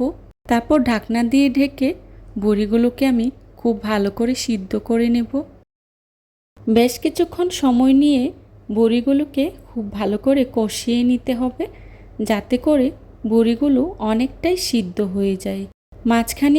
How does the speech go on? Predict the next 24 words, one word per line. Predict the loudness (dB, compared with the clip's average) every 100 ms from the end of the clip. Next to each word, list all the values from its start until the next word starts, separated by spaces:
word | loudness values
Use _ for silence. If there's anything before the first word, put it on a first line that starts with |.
| 4
আমি | 4 2
একটু | 2 2
নেড়ে | 4 4 2
ছেড়ে | 2 2 2
দিচ্ছি, | -2 -6 -8 -6 -6 -8 -20 -20 -20 -20 -20 -6
তারপর | -2 -2 -2 -4 -2 -2
আবারও | 2 2 2 0
ঢাকনা | -4 -4 -4 0
দিয়ে | 2 2
ঢেকে | 2 -2 -2 -4 -4 -6 -20 -20 -20 -4
খুব | -2 -2
ভালো | -2 0 0
করে | 2 2 2 0 -6
সিদ্ধ | -10 -6 -6 -4 -6
করে | -4 -2 -2
নেব। | -2 -4 -6 -8 -12 -20 _ _ _ _ _ _ _ _ _ _ -2
আমার | 0 2 2
বড়িগুলো | 2 2 2 0 0 0 -6 -4
খুব | -2 0 0
ভালো | -2 -2
করে | -4 -4
কষানো | -4 -4 -2 -2 0
হয়ে | 0 2 2 0
গিয়েছে। | -2 -2 -4 -4